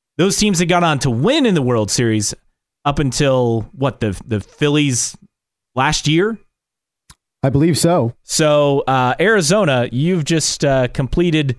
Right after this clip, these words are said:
Speaker 1: the mission. And again, apologize, Brewers fans, uh, that, that bit is over. But, uh, just a dominant performance.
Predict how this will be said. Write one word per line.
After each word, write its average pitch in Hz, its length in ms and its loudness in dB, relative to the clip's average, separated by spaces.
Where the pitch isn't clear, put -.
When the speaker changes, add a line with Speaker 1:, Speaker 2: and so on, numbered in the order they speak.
Speaker 1:
the 120 100 0
mission. 113 520 -2
And 110 160 -2
again, 110 440 -2
apologize, 131 520 0
Brewers 120 340 -2
fans, 110 480 -2
uh, 104 180 -4
that, 107 220 -4
that 110 260 -4
bit 113 220 -2
is 107 200 -4
over. 113 340 0
But, 104 320 -4
uh, 107 300 -2
just - 340 -2
a 151 100 -2
dominant 190 560 0
performance. 151 800 -2